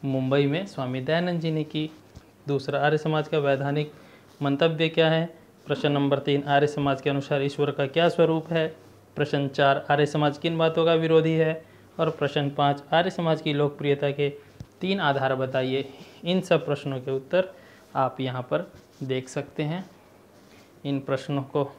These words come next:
अच्छे से पढ़ करके, इनके उत्तर को दोहरा करके आप इसे या तो अपनी अभ्यास पुस्तिका में लिख सकते हैं अथवा स्क्रीनशॉट के माध्यम से आप अपने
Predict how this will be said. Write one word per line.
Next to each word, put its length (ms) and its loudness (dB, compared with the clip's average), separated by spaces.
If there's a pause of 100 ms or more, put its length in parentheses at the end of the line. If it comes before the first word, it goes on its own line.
(300)
अच्छे 300 0
से 240 -2 (500)
पढ़ 160 2
करके, 420 -2
इनके 320 -6
उत्तर 360 -6
को 200 -6
दोहरा 360 -2
करके 420 -4 (760)
आप 220 2
इसे 200 -4
या 160 0
तो 140 -2
अपनी 240 -2
अभ्यास 420 -2
पुस्तिका 440 -6
में 140 -2
लिख 140 -2
सकते 380 -6
हैं 160 -8 (540)
अथवा 280 -2
स्क्रीनशॉट 640 -6
के 100 -4
माध्यम 400 -6
से 120 -10
आप 180 -6
अपने 300 -8